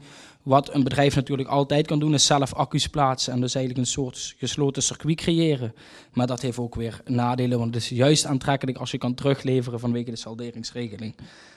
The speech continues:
die, eh, daarvoor geldt. Dan heeft de fractie Algemeen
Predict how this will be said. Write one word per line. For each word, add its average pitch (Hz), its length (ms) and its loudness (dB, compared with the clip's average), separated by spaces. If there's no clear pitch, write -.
die, 117 320 -8
eh, 110 180 -10
daarvoor 117 480 -2
geldt. 123 360 -2
Dan 170 440 -2
heeft 156 680 -6
de 139 80 -8
fractie 160 320 -2
Algemeen 147 520 0